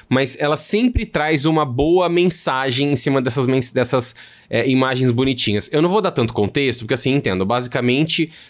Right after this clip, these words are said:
a, a proposta é falar sobre ansiedade de uma maneira fofa e agradável de, de entender e consumir. Ela é, e ao mesmo tempo, muito didática,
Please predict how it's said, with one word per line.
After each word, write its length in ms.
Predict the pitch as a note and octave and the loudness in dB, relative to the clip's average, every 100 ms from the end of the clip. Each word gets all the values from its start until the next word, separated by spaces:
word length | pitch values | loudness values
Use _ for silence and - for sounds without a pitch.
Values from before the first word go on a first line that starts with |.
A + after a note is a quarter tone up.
| - | -10
a, 220 | A2 A#2 | -4 -2
a 20 | |
proposta 560 | A2+ A#2+ A#2 B2 C3 C3 | -2 -2 -2 -2 -2 -4
é 20 | |
falar 280 | - B2+ F3 | -2 -2 0
sobre 260 | - E3 D#3 | -2 0 0
ansiedade 720 | D3 - B2 G#2 F#2+ G#2+ B2 | 0 0 0 0 0 -2 -2
de 120 | A#2 | 0
uma 100 | B2 | 2
maneira 300 | B2 B2 B2+ | 2 2 0
fofa 520 | A#2+ - A2+ A#2 C3+ | -2 0 0 0 0
e 60 | A#2+ | 0
agradável 560 | A#2 B2+ B2+ G#2+ G#2+ A2 | 0 -2 0 -2 0 0
de, 240 | G#2+ A#2 - - - | 0 -4 -8 -16 -4
de 140 | A2+ | -2
entender 400 | B2 B2+ A#2 A#2+ | 0 0 2 0
e 60 | B2 | 0
consumir. 560 | B2+ A#2 C#3 A#2 A2 | -2 0 2 2 2
Ela 180 | B2 C3 | 0 0
é, 180 | B2+ C3 | 0 0
e 160 | C#3 C#3 | 0 2
ao 100 | C#3 | 2
mesmo 320 | C#3+ A2+ G#2 | 2 2 0
tempo, 480 | - C#3 C3 A#2+ G2 | 0 -2 -2 0 -2
muito 360 | A2+ A#2+ B2 B2 | 2 2 2 -2
didática, 720 | C#3 C#3 B2 - - F2+ | -2 -2 -2 -4 -4 -4